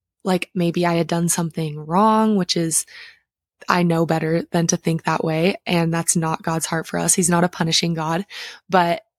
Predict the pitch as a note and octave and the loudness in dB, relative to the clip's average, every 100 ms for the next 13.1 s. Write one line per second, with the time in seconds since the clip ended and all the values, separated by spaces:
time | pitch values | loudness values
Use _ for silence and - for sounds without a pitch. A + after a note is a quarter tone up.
0 | _ - G#3 - E3 E3 F#3+ F#3 F3 F3+ | _ 0 0 2 0 0 0 0 2 4
1 | F3 F3 - E3+ E3+ E3+ E3 - E3+ D#3+ | 4 2 -4 -4 -2 -2 -2 -2 -6 -8
2 | E3+ E3 E3+ F#3+ - - - - - - | -8 -6 -2 -4 -4 -16 -18 -18 -18 -16
3 | - G#3 F#3+ F3+ _ _ _ _ G3 A#3+ | -2 4 4 2 _ _ _ _ 0 2
4 | C#4 G#3+ G#3 G3 F3+ F3 E3+ - E3+ E3+ | 4 4 2 2 0 0 0 -2 -4 -6
5 | E3 E3 E3 D#3 D#3+ D#3 D3+ - - _ | -6 -8 -10 -8 -6 -6 -4 -4 -4 _
6 | _ _ _ _ _ _ - F3 D#3+ - | _ _ _ _ _ _ 0 2 2 0
7 | E3 F3+ E3 - F3 - D3+ - D#3 D3+ | -2 0 0 -2 -4 -2 -2 -2 -2 -4
8 | - E3 D#3 - D#3+ D#3 E3+ D#3+ D#3 D#3+ | -4 -6 -6 -4 -2 -2 -2 -4 -2 0
9 | C#3 - - - - - - _ F#3 E3 | -2 -2 -6 -6 -6 -8 -8 _ -2 0
10 | D#3+ D#3 - _ - - _ - F3+ F3 | 0 -2 -6 _ -20 -20 _ 0 2 4
11 | E3 D#3+ - E3 F3+ F#3 F3 E3 - E3 | 4 2 2 0 0 0 0 -4 -4 -6
12 | D#3+ D#3+ E3 D#3+ - E3+ F#3+ B3+ A#3 F#3 | -6 -4 -4 -6 -4 -4 -2 -2 0 0
13 | G3 | -2